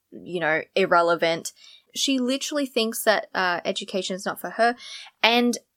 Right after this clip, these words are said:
when talking to Tyler, Tyler's trying to convince her to start,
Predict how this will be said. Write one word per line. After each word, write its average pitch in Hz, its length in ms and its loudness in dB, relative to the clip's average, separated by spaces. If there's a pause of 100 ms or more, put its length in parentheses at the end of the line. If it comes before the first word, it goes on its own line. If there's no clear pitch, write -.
(140)
when 226 260 4
talking 247 460 2
to 202 380 0
Tyler, 247 580 2
Tyler's 185 360 2
trying 185 200 -4
to 185 60 -6
convince 175 420 -6
her 185 120 -2
to 180 80 -6
start, - 360 -2